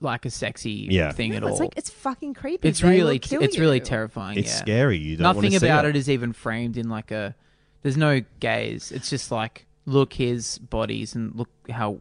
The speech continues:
Speaker 1: weird they look when they move.
Speaker 3: Yeah, and, like, sex is mentioned once in this kind of weird moment.
Speaker 1: Oh,
Speaker 2: Mm.
Speaker 1: yeah.
Speaker 3: And it's just really, uh,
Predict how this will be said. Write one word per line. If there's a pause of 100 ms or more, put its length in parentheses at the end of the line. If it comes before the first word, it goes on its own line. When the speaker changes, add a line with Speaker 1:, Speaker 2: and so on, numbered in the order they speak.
(140)
Speaker 1:
weird
they
look
when
they
move.
Speaker 3:
Yeah,
and,
like,
sex
is
mentioned
once
in
this
kind
of
weird
moment.
Speaker 1:
Oh,
Speaker 2:
Mm.
Speaker 1:
yeah.
Speaker 3:
And
it's
just
really,
uh,